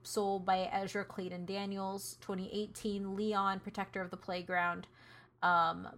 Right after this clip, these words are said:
by Jamar Nicholas. And then in twenty nineteen, Archival Quality by Ivy Noel Weir and Chris-, uh, Christina Stewart. Um, then, uh, you have the Dwayne McDuffie Awards for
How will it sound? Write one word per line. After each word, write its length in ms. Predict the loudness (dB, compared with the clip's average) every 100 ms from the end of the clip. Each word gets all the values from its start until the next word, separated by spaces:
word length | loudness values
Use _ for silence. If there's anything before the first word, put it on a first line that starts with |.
| -14 6
by 500 | 10 10 10 6 2 -2
Jamar 480 | 0 2 2 2
Nicholas. 640 | -2 -4 -2 0 -2 -6 -10 -14 -16 -2
And 160 | 0 2
then 220 | 0 -2
in 200 | -6 -6
twenty 300 | -4 -2 0
nineteen, 480 | -2 -2 -4 -6 -2
Archival 540 | -2 6 8 8 6
Quality 520 | 2 4 4 2 -2 0
by 200 | 2 2
Ivy 340 | 2 0 -2 -2
Noel 460 | 0 2 2 2
Weir 340 | 0 0 2 2
and 220 | 0 -6
Chris-, 340 | -6 -8 -10 0
uh, 120 | 0 0
Christina 440 | -6 -8 -6 -6
Stewart. 500 | -6 -10 -10 -10 -12 -16 -20 -20 -20 -20 _ 2
Um, 520 | 4 4 0 -4 -12 -16 -20 -20 _ _ -20 -20 _ _ -2 6
then, 540 | 12 12 12 6 0 4
uh, 200 | 6 6 4
you 140 | 2
have 320 | 4 6 6 4
the 60 |
Dwayne 220 | 0 0
McDuffie 400 | 0 4 4 4
Awards 480 | 0 0 -2 -4 -10
for 240 | -6 -6